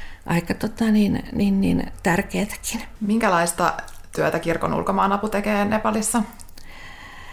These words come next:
Speaker 1: Nepal on hyvin katastrofialtis maa, elikkä tota niin, me pidetään, me, meidän toimi-, toimisto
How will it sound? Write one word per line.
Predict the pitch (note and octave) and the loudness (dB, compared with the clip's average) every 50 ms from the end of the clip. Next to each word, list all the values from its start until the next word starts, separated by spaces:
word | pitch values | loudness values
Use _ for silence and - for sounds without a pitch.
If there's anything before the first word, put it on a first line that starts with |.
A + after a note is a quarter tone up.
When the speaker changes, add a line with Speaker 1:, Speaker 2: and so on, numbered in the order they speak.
| - - - - - - - - - - - - - F#3+ F#3+ | -16 -14 -14 -14 -14 -14 -14 -14 -12 -12 -12 -6 -2 4 6
Speaker 1:
Nepal | A3+ A#3+ A#3 B3 G#3 | 6 6 6 6 6
on | G#3 G#3+ G#3+ | 8 8 10
hyvin | A3 C#4+ C#4+ B3 A#3+ G3 - | 10 10 10 10 8 8 6
katastrofialtis | F#3+ F3+ F3+ E3 - - F3 D#3+ - D#3 G#2+ C#3+ F#3 F#3+ - G3 - - | 4 4 4 4 4 4 2 4 4 6 6 6 6 6 6 4 6 6
maa, | G3+ F3 D#3 E3+ G#3+ A#3 - - - - - - - - | 8 8 8 8 6 6 2 -4 -6 -4 -4 -4 -4 2
elikkä | - F3 E3+ E3 D#3+ D#3+ - - - D#3+ | 4 6 8 8 8 6 4 2 0 2
tota | E3 - E3 D3+ D3 - F3 | 4 4 4 4 6 4 6
niin, | E3 E3+ D#3+ D#3+ D3+ - | 6 8 8 6 6 6
me | F3 F3 F3 E3+ | 6 6 6 6
pidetään, | - - - A3 G3+ G3 F3+ - F3 D#3 D#3 | 4 4 2 6 6 6 6 6 4 6 6
me, | F3 E3+ D#3 - - - - - - - - - - | 6 4 4 2 -2 -6 -8 -8 -10 -8 -8 -6 -2
meidän | - F#3 F3+ F3 E3+ E3 D#3 - - - - - - | 2 4 4 6 6 4 4 2 0 -4 -8 -2 2
toimi-, | A3 G#3 F#3+ F#3 F3+ A#3+ - - - | 4 6 6 8 6 4 2 2 4
toimisto | A3 G#3 G3+ F#3+ F#3+ F3 - - - F#3 F3+ F3+ | 6 8 8 8 8 6 6 4 4 2 2 2